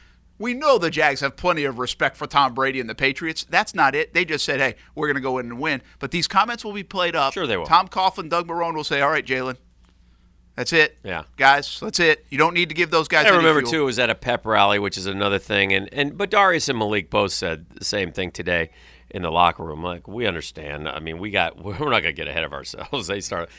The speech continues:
Speaker 2: Darius started laughing almost. It was,
Speaker 1: Did
Speaker 2: it
Speaker 1: he?
Speaker 2: was, well, after he, after, but right before he watched, uh, uh, Marcel Robinson try to do fifty push-ups poorly, but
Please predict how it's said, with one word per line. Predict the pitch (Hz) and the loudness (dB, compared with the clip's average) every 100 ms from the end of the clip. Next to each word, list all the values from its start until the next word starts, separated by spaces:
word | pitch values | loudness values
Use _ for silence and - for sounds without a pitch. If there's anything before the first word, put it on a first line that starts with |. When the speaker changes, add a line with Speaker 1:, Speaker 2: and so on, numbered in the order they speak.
| _ | _
Speaker 2:
Darius | 135 139 104 | 2 2 2
started | 107 85 | -4 -6
laughing | 90 101 95 80 | 0 0 0 -6
almost. | 73 71 71 - | -12 -12 -14 -12
It | |
was, | 82 73 - | -12 -12 -10
Speaker 1:
Did | 123 | -10
Speaker 2:
it | 107 | -10
Speaker 1:
he? | |
Speaker 2:
was, | 80 - - - - _ - | -14 -20 -20 -20 -20 _ -2
well, | 95 80 - | 0 0 0
after | - 92 - 85 | 2 2 0 -6
he, | 78 80 - | -6 -8 -6
after, | 85 - 80 | -6 -6 -8
but | 92 | -4
right | 101 92 | -2 -2
before | 85 - 85 | -4 -6 -6
he | |
watched, | 80 82 76 - 82 | -2 -4 -4 -8 -10
uh, | 80 78 - | -10 -12 -12
uh, | 80 80 76 - _ | -12 -12 -14 -20 _
Marcel | 90 85 85 | -6 -6 -4
Robinson | 80 82 78 - 73 | -2 -2 -4 -12 -10
try | 85 | -10
to | 69 | -10
do | 73 | -14
fifty | - - - | -14 -18 -16
push-ups | - 73 73 - | -14 -14 -14 -16
poorly, | - 73 67 | -14 -12 -14
but | 67 | -18